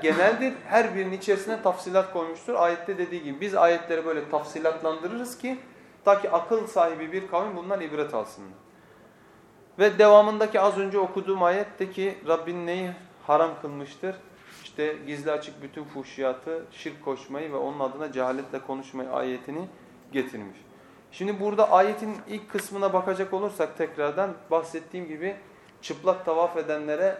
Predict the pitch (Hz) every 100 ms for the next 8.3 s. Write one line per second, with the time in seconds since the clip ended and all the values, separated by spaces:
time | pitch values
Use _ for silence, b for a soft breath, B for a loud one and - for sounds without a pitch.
0 | - 143 147 147 180 147 147 143 139 139
1 | 135 151 147 151 147 147 139 139 139 135
2 | 135 147 151 160 - 165 - 165 170 185
3 | - B B B - - 175 180 190 180
4 | - 175 185 185 165 151 190 185 185 190
5 | 160 - 160 165 190 185 139 131 135 185
6 | 202 - B B B - 151 175 196 220
7 | - 180 - 180 175 208 - 156 139 135
8 | 131 - 214